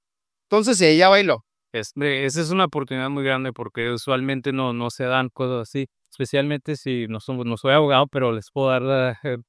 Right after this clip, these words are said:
Speaker 2: de mi lado de, de la ley. Este, si usted es ilegal y tiene tiquetes y le tiene miedo a la policía que lo van a arrestar, porque sí, si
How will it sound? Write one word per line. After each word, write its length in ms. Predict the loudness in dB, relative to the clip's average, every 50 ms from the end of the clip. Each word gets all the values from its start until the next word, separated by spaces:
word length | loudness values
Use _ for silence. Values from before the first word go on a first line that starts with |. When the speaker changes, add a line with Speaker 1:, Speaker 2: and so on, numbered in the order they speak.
| _ _ _ -20 -20 -20 _ _ _
Speaker 2:
de 120 | -2 0
mi 200 | 0 0 0 0
lado 400 | 2 4 6 8 8 8 8 6
de, 400 | 6 4 4 4 4 2 0 -2
de 100 | -4 -6
la 140 | -8 -8 -6
ley. 240 | -4 -2 -2 -2 -2 -4 _ _ _ _ _
Este, 500 | -6 -6 -6 -6 -6 -6 -6 -4 -4 -6 -8 _
si 180 | -10 -8 -8
usted 300 | -8 -6 -2 2 2 4
es 160 | 2 2 2
ilegal 480 | 2 2 2 2 2 2 2 2 2 -2 _ _ _ _ _ _ _ _ _ _
y 240 | -8 -6 -4 -4 -4
tiene 560 | -2 -2 -2 2 4 4 4 6 6 4 4 2
tiquetes 500 | 0 -2 -2 0 -2 -2 -2 -4 -6 -6
y 60 | -6
le 140 | -6 -6 -8
tiene 260 | -6 -6 -6 -6 -6
miedo 560 | -6 -4 -4 -4 -4 -2 -2 -2 -2 -4 -4 -6 _ _ _ _ _ -2
a 260 | 0 2 2 2 0
la 100 | -2 -4
policía 600 | -4 -4 -4 -4 -4 -4 -4 0 4 4 4 4
que 120 | 2 0
lo 120 | -2 0 0
van 180 | 0 -2 -2
a 20 | -4
arrestar, 460 | -6 -8 -8 -4 0 0 0 0 0
porque 460 | -4 -8 -8 -6 -4 -2 -2 -2 -4 -8
sí, 320 | -6 -4 -2 -2 -2 -4
si 320 | -6 -8 -10 -10 -10 -10